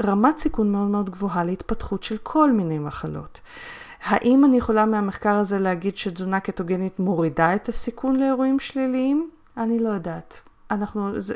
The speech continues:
זה, זה לא מחקר שבעיניי מספק, אה, להוכיח את זה, אבל, אה, מה שאנחנו רואים זה שכן, יותר מסוכן להתערב בתזו-, כנראה,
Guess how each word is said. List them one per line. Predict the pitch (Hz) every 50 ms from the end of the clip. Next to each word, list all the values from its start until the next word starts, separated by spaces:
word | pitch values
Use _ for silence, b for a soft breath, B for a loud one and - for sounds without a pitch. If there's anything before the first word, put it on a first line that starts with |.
| -
זה, | - 196 - - 233 240 240 240
זה | - 208 196 226 247
לא | 262 277
מחקר | 269 277 262 - - - 240 240
שבעיניי | - - 214 202 202 202 202 202
מספק, | 196 196 190 - - 185 - - 160 156 - - -
אה, | 170 165 160 165 165 165 B B B B B B B B
להוכיח | 185 175 165 - - 185 170 170 - -
את | 202 -
זה, | - 269 339 - - - B B B B B B B B B B B B _ -
אבל, | 202 196 180 175 180 185 190 190 185 190 190
אה, | 190 190 190 190 196 -
מה | - 233 269
שאנחנו | - - 320 311 - 311
רואים | 320 330 349 370 392 392 - - - - - - -
זה | - - - - 208 208
שכן, | - - - - 214 202 196 196 196 202 208 202 202 - - _ _ - 320 330 339 349 339 - - _ -
יותר | 214 180 202 202 - - - 285 320 339
מסוכן | 330 311 294 302 - - 220 - - 247 262 254
להתערב | 254 233 226 220 - - - 190 190 190 190 190 180 170 170 175 180 196 208 - 180 170 -
בתזו-, | 208 190 190 - - 190 190 - - -
כנראה, | - 196 190 190 185 185 185 170 165 160